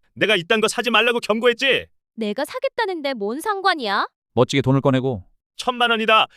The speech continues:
Speaker 1: 그냥 명품이랑 살아라.
Speaker 2: 뭐, 이 정도면 쏠쏠하네.
Speaker 1: 잠깐, 돈 줬으니까 그 거지 같은 옷 내놔.
Speaker 3: 야구르네요.
Speaker 1: 그리고 오백만 원 내놔.
Speaker 2: 내가 돈을 왜 줘?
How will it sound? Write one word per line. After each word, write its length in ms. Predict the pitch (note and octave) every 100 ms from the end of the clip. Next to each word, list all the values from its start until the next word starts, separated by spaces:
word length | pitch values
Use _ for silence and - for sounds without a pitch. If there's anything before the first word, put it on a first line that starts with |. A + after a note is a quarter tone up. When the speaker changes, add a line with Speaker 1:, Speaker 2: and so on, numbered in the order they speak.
| _
Speaker 1:
그냥 260 | - A3+ D3+
명품이랑 500 | F3 A3+ B3 A#3+ A#3
살아라. 420 | - A#3+ A3 A#3+ _ _ _
Speaker 2:
뭐, 320 | - B3 E4+ E4
이 140 | A#3+
정도면 480 | G4 G4+ F4+ C4 A#3
쏠쏠하네. 800 | - A#4+ - A#4+ D4+ F3 F3 C4 _ _
Speaker 1:
잠깐, 500 | - G#3 A3 B3 E3 - _ _
돈 220 | E3 A3
줬으니까 520 | G#3 G#3 G#3+ G3+ D3+ -
그 160 | F#3+
거지 240 | G3 D3 G3
같은 220 | F#3+ F#3+
옷 100 | F3+
내놔. 420 | F3+ E3+ G3 G2+ _ _ _
Speaker 3:
야구르네요. 540 | A2+ C3 C#3 C3 A#2+ C3+ _ _ _
Speaker 1:
그리고 420 | G#3 G#3+ G#3 C3+
오백만 320 | F#3 A#3 A#3
원 140 | A#3
내놔. 420 | G3+ G#3 F#3 F3 - _ _ _
Speaker 2:
내가 300 | B3 A#3+ E4
돈을 320 | - C#4+ F#4
왜 240 | A#3+ A3+
줘? 260 | D4 G#4+ D4